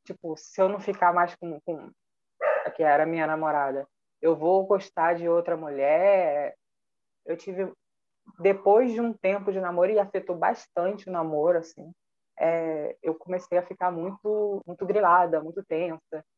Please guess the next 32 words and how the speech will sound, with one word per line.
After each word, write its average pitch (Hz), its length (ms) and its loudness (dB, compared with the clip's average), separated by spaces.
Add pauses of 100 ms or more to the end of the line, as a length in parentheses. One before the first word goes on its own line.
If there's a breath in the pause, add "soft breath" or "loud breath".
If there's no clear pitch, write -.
(360)
É, 156 560 -2 (800)
o 175 80 -14
relacionamento 175 640 -2
acabou. 165 460 2
Na 170 180 -2
terapia, 175 720 2 (100)
a 165 120 -6
gente 170 220 -10
tentava 180 420 2
tratar 170 480 0
essa 165 200 -8
questão 160 400 -10
da 147 200 -6 (120)
sexualidade 160 760 0
e 165 60 4
ainda 180 320 0
assim, 185 340 -10 (420)
eu 175 80 0
tinha 180 180 -2
vergonha 175 680 2
de 165 120 -12
falar, 160 460 0
eu 165 80 2
me 170 100 -6
sentia 170 320 -6
mal. 160 600 4 (560)
É, 156 720 0
foi 175 80 0
muito 190 220 -4
difícil, 165 540 -4
assim, 156 360 -12 (260)
é, 147 200 0